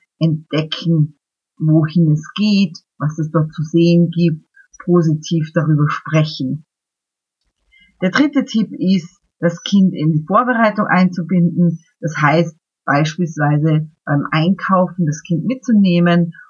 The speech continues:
und Dinge einzukaufen, die es für seinen Urlaub oder seine Reise auf die Projekttage brauchen wird. Und auch beim Packen das Kind mit einzubinden,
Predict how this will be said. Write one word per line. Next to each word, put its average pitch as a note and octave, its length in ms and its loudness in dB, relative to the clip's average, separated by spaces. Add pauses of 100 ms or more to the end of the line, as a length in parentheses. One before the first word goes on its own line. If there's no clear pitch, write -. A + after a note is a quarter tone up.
(100)
und D#3+ 420 0 (360)
Dinge F3 580 2 (380)
einzukaufen, E3 840 -2
die D#3 200 0
es D#3 260 -2
für D#3 240 0
seinen D3 600 0
Urlaub F3 520 2
oder D3+ 240 0
seine C3 420 -4 (520)
Reise D#3 640 0
auf D#3 160 -2 (120)
die D#3 160 -6
Projekttage D#3 1120 -2 (380)
brauchen G#3 560 0
wird. A3+ 360 0 (920)
Und G#3+ 300 0
auch F3 320 0
beim F3 240 0
Packen F3+ 480 -2
das D#3 220 -2
Kind D#3+ 280 -2
mit D#3 180 -2
einzubinden, D3 1040 -4